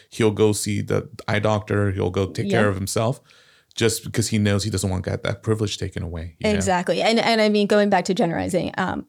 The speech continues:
Speaker 2: women, we tend to multitask. We tend to have those brains that want to put, do a lot at once.
Speaker 1: Mm-hmm.
Speaker 2: And so when we're sitting here talking, we're thinking five other things going on.
Speaker 1: Mm-hmm.
Speaker 2: And so there's been studies that show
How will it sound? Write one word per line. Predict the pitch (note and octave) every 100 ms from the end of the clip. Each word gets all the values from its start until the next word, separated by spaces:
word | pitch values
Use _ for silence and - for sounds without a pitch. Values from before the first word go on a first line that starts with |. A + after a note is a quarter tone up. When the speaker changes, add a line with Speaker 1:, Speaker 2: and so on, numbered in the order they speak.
| -
Speaker 2:
women, | A3 A#3 A#3
we | A3
tend | A3 F#3+
to | F#3
multitask. | E3+ - G3 - -
We | G#3
tend | G3+ B3 G#3
to | G#3+
have | G#3 G#3
those | G3+ F#3+
brains | F#3 F3+ F3+ F#3+ F#3+
that | F#3+ F3+ F#3
want | G3+ G3 G3+ G3 -
to | G#3
put, | - G#3 F#3 F3+ F3 - - E3+
do | G#3+ A#3
a | G#3+
lot | G3+ G3 F#3+
at | G3 F#3
once. | F#3 F3+ G3+ A3
Speaker 1:
Mm-hmm. | -
Speaker 2:
And | G3+ G#3
so | - G3+ G3 F#3+ F#3 -
when | G3+ G3+ G#3
we're | G#3
sitting | G#3+ A3 G#3
here | G3
talking, | F#3 G#3 G#3 G#3 G3
we're | G3+
thinking | G3 F#3+ F#3+ F#3+
five | F#3 F3+
other | F#3 F3
things | E3+ E3+ E3
going | F3 E3+
on. | F3 F2+ F#2
Speaker 1:
Mm-hmm. | F#2+ F#2 -
Speaker 2:
And | G3+
so | G3+ G#3
there's | G3+ -
been | A3
studies | G3+ - G3 F#3
that | F3+ F#3
show | - G#3+ G3 F3+